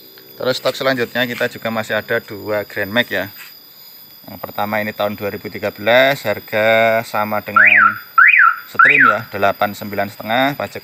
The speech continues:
baru, D P empat sembilan setengah ya.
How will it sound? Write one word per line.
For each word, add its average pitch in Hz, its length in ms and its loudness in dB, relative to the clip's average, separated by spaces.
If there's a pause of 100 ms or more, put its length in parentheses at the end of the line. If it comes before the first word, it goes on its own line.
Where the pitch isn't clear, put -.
baru, 107 380 -4 (580)
D 113 160 -4
P - 140 -6 (3750)
empat 143 320 -2
sembilan 123 320 0
setengah 143 240 -2
ya. 107 160 -2